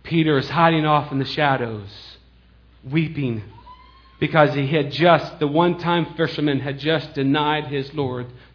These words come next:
three times, and Satan took that pawn and advanced it three moves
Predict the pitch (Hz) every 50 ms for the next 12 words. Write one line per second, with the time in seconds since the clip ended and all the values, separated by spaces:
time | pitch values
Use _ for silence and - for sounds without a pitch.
0 | - - 151 156 147 135 143 - - 165 156 143 139 143 135 131 127 - - -
1 | - 127 127 123 - - - 196 196 165 185 170 - - 196 175 - - 180 170
2 | - - - - - 180 170 156 139 143 135 139 139 135 135 147 143 131 - -
3 | - 120 110 117 - - 147 131 127 120 117 117 110 101 - - - - - -
4 | - 123 120 123 117 107 104 95 - - - -